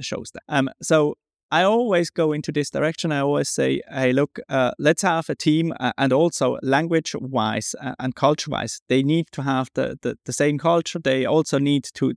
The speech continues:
to speak the same, uh, same language." So also when, when you have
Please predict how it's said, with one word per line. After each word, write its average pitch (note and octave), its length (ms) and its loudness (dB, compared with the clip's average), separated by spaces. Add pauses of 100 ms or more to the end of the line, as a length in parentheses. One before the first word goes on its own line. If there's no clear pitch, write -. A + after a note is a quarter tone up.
to C#3+ 120 -4
speak - 460 2
the C3 100 0
same, C#3 380 2
uh, B2 200 -6
same C3+ 260 0
language." D#3+ 540 0 (180)
So C#3 200 2
also D#3+ 420 2
when, C3+ 240 0
when B2+ 100 0
you C3 100 0
have B2+ 300 -4